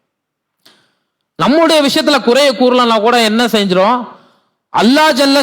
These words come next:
ஷானஹு வ தஆலாவுடைய படைப்பை வேறு விதமாக நாம் கேலி கிண்டல் செய்கின்றோம். மற்றவர்களை, அவர்களுடைய மனது புண்படும் அளவிற்கு நாம் சில நேரங்களில் அவர்களை காயப்படுத்துகின்றோம்.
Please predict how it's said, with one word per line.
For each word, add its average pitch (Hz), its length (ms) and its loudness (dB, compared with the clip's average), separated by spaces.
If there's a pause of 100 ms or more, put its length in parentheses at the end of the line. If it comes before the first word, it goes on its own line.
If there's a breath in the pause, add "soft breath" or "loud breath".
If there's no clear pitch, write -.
ஷானஹு 254 440 0
வ 247 120 2
தஆலாவுடைய 226 640 2 (120)
படைப்பை 226 560 0 (540)
வேறு 311 460 2
விதமாக 277 500 0
நாம் 247 400 0
கேலி 269 300 2
கிண்டல் 226 400 -2
செய்கின்றோம். 143 640 -2 (500)
மற்றவர்களை, 226 720 0 (1200)
அவர்களுடைய 220 760 0
மனது 277 380 0
புண்படும் 262 580 2
அளவிற்கு 269 400 0
நாம் 233 340 0
சில 220 220 0
நேரங்களில் 240 580 0
அவர்களை 208 540 0
காயப்படுத்துகின்றோம். 180 960 0